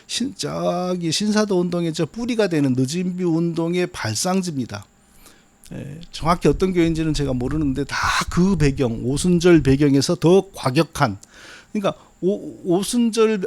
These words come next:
안에서도 많은 사람들이 신사도 운동을 싫어해요. 왜냐하면 자기는 더 은근하다는 거죠. 그러나, 음, 빔으로 말하면 하나는 독이 없는 화사고 하나는 독사, 능구렁이 뭐 그런 정도의 차이겠죠.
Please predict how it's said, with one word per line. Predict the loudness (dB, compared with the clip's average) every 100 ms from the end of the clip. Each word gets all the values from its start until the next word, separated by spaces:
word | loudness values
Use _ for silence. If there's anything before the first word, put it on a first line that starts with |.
| 0
안에서도 | 4 4 4 4
많은 | 6 6 6
사람들이 | 4 4
신사도 | 2 4 4 4
운동을 | 2 2 2
싫어해요. | 0 2 4 6 6 6 6
왜냐하면 | 4 2 2 2
자기는 | 0 0 2
더 | 2 4
은근하다는 | 4 6 4 4 2 0
거죠. | -4 -6 -10 -12 _ _ _ _ _ _ -20 -20 _ -20 -14 -4
그러나, | 2 2 2 -4 -12 -14 -14 -10
음, | -8 -6 -6 -4
빔으로 | 0 2 4 4
말하면 | 4 2 4 2 2
하나는 | 2 2 2 2 -2 -8 -20 -4
독이 | 2 2 4
없는 | 4 4 4 2 -2 -8 -16 -20 _ -10
화사고 | -4 0 2 2 2 2 0
하나는 | -2 -2 0 -2 -4 -10 _ -4
독사, | -4 -2 -2 -2 0
능구렁이 | 2 2 4 2 4
뭐 | 2 0
그런 | 2 2
정도의 | 4 4 4 2 0
차이겠죠. | -2 -4 -2 -4 -4 -4 -4